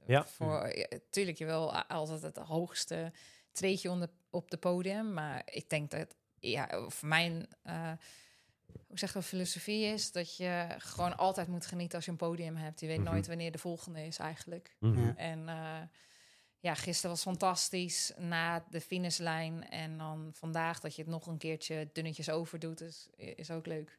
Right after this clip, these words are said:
Speaker 1: Ja. Was het
Speaker 2: Ja.
Speaker 1: gisteren, eh, we gaan zo naar de race natuurlijk, maar was dit gisteren, die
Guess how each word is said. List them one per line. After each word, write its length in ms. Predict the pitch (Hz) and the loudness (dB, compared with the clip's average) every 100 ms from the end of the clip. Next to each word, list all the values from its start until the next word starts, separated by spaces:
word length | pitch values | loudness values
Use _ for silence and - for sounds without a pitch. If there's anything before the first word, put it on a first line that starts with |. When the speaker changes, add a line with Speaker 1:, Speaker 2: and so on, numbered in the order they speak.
| _ | _
Speaker 1:
Ja. 280 | - 101 - _ _ _ _ _ _ | 10 10 10 _ _ _ _ _ _
Was 180 | 107 123 | 10 10
het 80 | 135 | 10
Speaker 2:
Ja. 40 | |
Speaker 1:
gisteren, 400 | 147 139 - 123 117 117 110 107 107 | 8 8 8 8 8 8 8 6 4
eh, 60 | 98 | 2
we 60 | 98 | 4
gaan 160 | 90 | 6
zo 100 | 85 | 6
naar 140 | 87 85 | 6 6
de 60 | |
race 140 | 80 87 87 | 6 6 4
natuurlijk, 200 | 90 87 | 4 6
maar 80 | 92 | 8
was 160 | 101 - | 8 8
dit 160 | 107 | 6
gisteren, 360 | - 117 - | 8 8 8
die 100 | 107 | 2